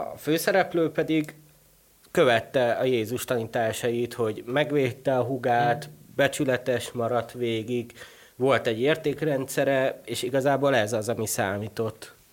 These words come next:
Speaker 2: Ami viszont nagyon érdekes, hogy a főszereplő esetében szerintem nem lehet feltétlen egy,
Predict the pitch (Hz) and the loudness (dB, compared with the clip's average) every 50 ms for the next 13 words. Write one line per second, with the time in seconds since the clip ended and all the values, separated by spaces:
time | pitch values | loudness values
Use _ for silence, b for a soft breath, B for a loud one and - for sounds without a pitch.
0 | _ _ _ _ - - 117 123 131 131 131 135 131 - 143 143 143 139 139 143 | _ _ _ _ -6 -4 -2 0 0 -2 -2 -4 -6 -6 -6 -6 -4 -6 -6 -4
1 | 143 139 135 139 135 - 139 - - 135 139 - - 117 110 110 107 107 107 107 | -4 -4 -4 -6 -6 -8 -8 -4 -4 -4 -4 -4 -8 -6 -2 0 2 2 2 2
2 | 107 101 - - - - - 117 113 113 - - 113 113 113 113 - 117 113 113 | 2 0 -2 -8 -14 -6 -4 -2 -2 -2 -4 -2 -2 -2 -4 -2 -2 0 0 0
3 | 113 - 120 113 - 117 113 107 110 113 113 - 117 113 113 113 113 - 113 120 | 0 -2 -4 -4 -2 -4 -4 -2 -2 -4 -4 -2 -4 -4 -4 -4 -4 -4 -4 -2
4 | 127 135 139 123 101 101 101 95 87 - - 104 101 104 101 - 101 101 101 - | -2 -4 -4 -2 -2 -2 -2 -4 -6 -4 -2 -2 -2 -2 -2 -4 -4 -6 -6 -6
5 | 95 98 101 104 101 101 104 101 101 - - | -8 -6 -6 -6 -6 -6 -8 -8 -10 -12 -20